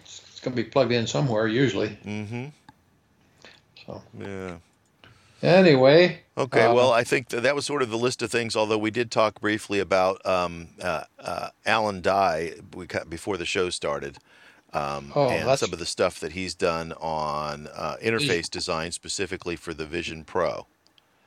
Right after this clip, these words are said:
Speaker 1: Yeah. Yeah, he, he did a, a, a podcast
Speaker 2: Uh-huh.
Speaker 1: for about an hour, I think, with this, uh, woman that works also with him. And
Speaker 2: Yeah.
Speaker 1: they,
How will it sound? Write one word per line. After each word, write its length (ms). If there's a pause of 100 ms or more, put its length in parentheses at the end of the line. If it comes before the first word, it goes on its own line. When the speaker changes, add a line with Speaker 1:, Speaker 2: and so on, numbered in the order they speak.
(280)
Speaker 1:
Yeah. 340 (800)
Yeah, 160
he, 220
he 280
did 200
a, 280 (380)
a, 200 (440)
a 140 (160)
podcast 760 (420)
Speaker 2:
Uh-huh. 180
Speaker 1:
for 220 (160)
about 420
an 100
hour, 400
I 60
think, 280 (160)
with 180
this, 280 (340)
uh, 100
woman 360
that 160
works 280
also 360
with 220
him. 220 (560)
And 120
Speaker 2:
Yeah. 80
Speaker 1:
they, 180